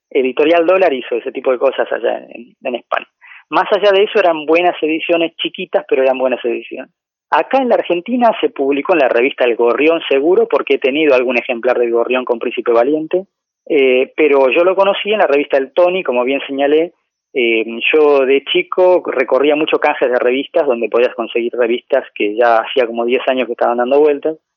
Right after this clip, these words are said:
Así que, eh, fue fácil para mí hacerme con revistas El Tony del año sesenta y ocho al setenta y ocho, más o menos, eh, y conocer muchísimas historias de Príncipe Valiente que tenía después yo que ingeniármelas para cubrir los huecos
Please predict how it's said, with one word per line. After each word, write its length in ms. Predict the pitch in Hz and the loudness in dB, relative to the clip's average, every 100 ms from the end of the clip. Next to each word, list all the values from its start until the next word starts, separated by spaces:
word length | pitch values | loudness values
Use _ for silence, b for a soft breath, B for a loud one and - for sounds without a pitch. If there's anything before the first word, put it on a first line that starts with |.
| _ _ | _ _
Así 300 | 127 117 147 | -4 -2 -4
que, 140 | 143 160 | 0 0
eh, 1040 | 175 156 123 117 113 113 110 113 120 - - | 2 0 0 0 -4 -8 -12 -12 -14 -16 -6
fue 120 | - 151 | -2 0
fácil 300 | 185 175 175 | 0 0 -4
para 180 | 156 151 | 0 0
mí 120 | 170 170 | 0 -2
hacerme 480 | 131 156 160 156 131 | 0 0 0 -2 -2
con 520 | 123 117 110 107 110 - | -2 -2 -8 -14 -16 -14
revistas 400 | - 127 147 139 131 | -4 -2 0 -2 -2
El 120 | 120 | -2
Tony 220 | 156 147 | -2 2
del 100 | 123 | 0
año 180 | 127 123 | 0 -4
sesenta 520 | - - 147 143 135 123 | -6 -4 -4 -4 -2 0
y 120 | 139 | 2
ocho 240 | 156 - | 0 2
al 140 | 120 117 | 0 -2
setenta 480 | - - 120 117 131 | -8 -8 -4 0 2
y 120 | 147 | 2
ocho, 260 | 135 - | 0 -2
más 160 | 113 127 | -6 -6
o 40 | 151 | -4
menos, 320 | 135 143 160 _ _ _ - | -4 -4 -12 _ _ _ -6
eh, 260 | 190 113 120 | 0 0 0
y 100 | 156 | -2
conocer 360 | - 165 - 214 | -2 -2 -4 -6
muchísimas 640 | 208 277 226 151 120 - | -4 -4 -6 -4 -6 -8
historias 360 | - 143 139 | -4 0 0
de 60 | 135 | -2
Príncipe 240 | 151 156 | -6 -2
Valiente 540 | 156 170 175 170 202 202 | 0 0 -2 0 -2 -2
que 220 | - 226 | 0 0
tenía 360 | 226 160 175 175 - | 0 0 2 0 -2
después 320 | 131 165 160 | 0 0 0
yo 100 | 160 | 0
que 100 | 139 | -2
ingeniármelas 640 | 127 131 143 151 135 160 | -2 0 0 0 0 0
para 320 | 131 113 113 - | 2 2 0 -2
cubrir 320 | 127 139 156 | -2 0 2
los 100 | 139 | 2
huecos 380 | 147 170 170 | 2 2 0